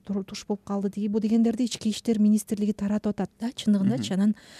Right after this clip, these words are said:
Speaker 1: ошентип ар бир булакты изилдеп көрсөкчү, жалаң эле жетимиш беш пайызга чейин бул мамлекеттик органдар, пресс-релиздер, пресс-службалар, а, же болбосо депутаттардын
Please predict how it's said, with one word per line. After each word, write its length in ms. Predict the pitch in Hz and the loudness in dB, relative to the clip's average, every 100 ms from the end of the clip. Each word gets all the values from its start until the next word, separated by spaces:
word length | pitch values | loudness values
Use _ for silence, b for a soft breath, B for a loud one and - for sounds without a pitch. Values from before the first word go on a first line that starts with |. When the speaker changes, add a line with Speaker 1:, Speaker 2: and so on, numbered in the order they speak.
| B B B | B B B
Speaker 1:
ошентип 380 | 208 247 214 | 2 2 2
ар 260 | 214 254 254 | 2 4 4
бир 140 | 226 | 4
булакты 400 | 190 214 233 - | 4 4 4 4
изилдеп 280 | 220 220 226 226 | 2 4 2 0
көрсөкчү, 560 | 220 269 - - 180 - b b b b b | -2 -2 -4 -4 -4 -6 b b b b b
жалаң 380 | - 208 233 233 | 0 4 6 6
эле 240 | 226 294 | 8 4
жетимиш 480 | 240 214 - 226 - | 6 6 8 6 6
беш 280 | - 254 - | 6 6 6
пайызга 400 | 220 208 196 202 | 6 6 6 2
чейин 380 | - 226 262 311 _ _ 202 | 2 4 4 2 _ _ 2
бул 220 | 240 240 | 2 2
мамлекеттик 500 | 190 202 214 220 - | 4 6 6 2 0
органдар, 420 | 196 202 196 233 - | 0 4 4 4 4
пресс-релиздер, 800 | 226 214 196 185 185 208 220 226 - | 4 4 2 0 0 4 4 2 -2
пресс-службалар, 840 | 196 202 - 202 185 190 202 214 - B B B B | 2 2 2 0 0 0 2 0 -4 B B B B
а, 460 | 170 175 170 165 165 | -4 0 0 0 2
же 60 | 196 | 2
болбосо 560 | 196 202 - 196 175 - - | 4 2 2 2 2 -2 -8
депутаттардын 840 | 185 - 202 196 185 190 175 | -6 -2 -2 0 0 2 0